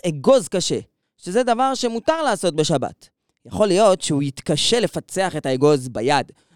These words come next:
והוא ייקח איזשהו סוג של פטיש ויפצח איתו את האגוז. האם מותר לקחת את הפטיש בשביל לפצח את האגוז בשבת?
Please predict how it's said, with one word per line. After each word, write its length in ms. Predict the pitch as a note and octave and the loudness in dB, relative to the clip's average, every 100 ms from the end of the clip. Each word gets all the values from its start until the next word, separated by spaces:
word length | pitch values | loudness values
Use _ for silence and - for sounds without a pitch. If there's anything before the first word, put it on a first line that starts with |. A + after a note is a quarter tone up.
| _ | _
והוא 120 | D3+ | 0
ייקח 360 | A#3 - D4+ - - | 2 0 -4 -8 -8
איזשהו 400 | D4+ B3 - F#3 | -6 -4 -4 -4
סוג 220 | - A3 | -4 -4
של 220 | - F#3+ F3+ | 0 0 0
פטיש 560 | F#3+ F3 D#3+ C3+ - - _ _ | -4 -2 -4 -4 -6 -12 _ _
ויפצח 520 | C#3+ C#3+ D#3+ C4 C#4 - | -10 -6 -2 0 -2 -2
איתו 300 | A#3+ D#4+ D#4 - | 0 2 2 -2
את 100 | - | -4
האגוז. 480 | F#3 D#3+ C#3+ A2 - _ _ _ - | 0 0 0 -2 -4 _ _ _ -16
האם 240 | - - | -2 -2
מותר 300 | F3+ F3+ G3+ | 0 0 0
לקחת 440 | D3+ E3 G3+ G3+ | 0 -2 -2 -2
את 120 | D3 C#3+ | -2 -4
הפטיש 640 | - G#2+ G3 A#3+ - - _ _ | -6 -2 0 0 -2 -6 _ _
בשביל 420 | - C#3 C#3 F3+ G#3 | -6 -4 4 4 4
לפצח 440 | D3 - G3 F3 | -2 -4 -4 -4
את 100 | E3 | -4
האגוז 520 | C#3 C3+ F3+ G3+ A#2 - _ - | -2 2 4 4 0 -16 _ -6
בשבת? 680 | C3+ - G2 G2 A#3+ - | -4 -2 -2 -2 -2 -4